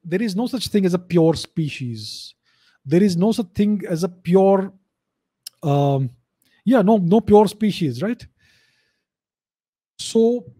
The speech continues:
it is incorrect to say that the Neanderthals died out en-, entirely. It is incorrect to say that Denisovans died out entirely, or maybe even though the,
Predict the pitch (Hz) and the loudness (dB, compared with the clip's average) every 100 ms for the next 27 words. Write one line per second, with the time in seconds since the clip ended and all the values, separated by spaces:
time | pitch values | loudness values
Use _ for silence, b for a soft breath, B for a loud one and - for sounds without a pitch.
0 | _ _ _ _ _ _ _ _ _ _ | _ _ _ _ _ _ _ _ _ _
1 | _ _ - 208 208 214 208 262 - 214 | _ _ -10 -6 -2 -2 0 -2 0 2
2 | 202 180 196 196 156 170 175 160 175 156 | 2 4 4 4 6 6 6 4 2 2
3 | 151 156 160 147 - 147 156 156 156 160 | 2 4 4 2 0 2 4 6 4 2
4 | 151 _ b b b - 160 165 175 196 | 0 _ b b b -12 -10 -6 -4 -4
5 | 180 196 190 175 151 139 175 214 196 185 | -4 -4 -2 -2 2 4 6 6 4 4
6 | 175 151 160 165 156 160 - - 147 131 | 0 0 0 2 0 -2 -6 -6 -4 -2
7 | 147 151 147 147 143 131 _ _ _ 160 | 0 0 0 -2 -2 -4 _ _ _ -8
8 | 151 160 165 180 165 180 180 180 160 151 | -4 -2 -2 0 0 0 0 -2 -2 -2
9 | 160 151 143 | 0 2 2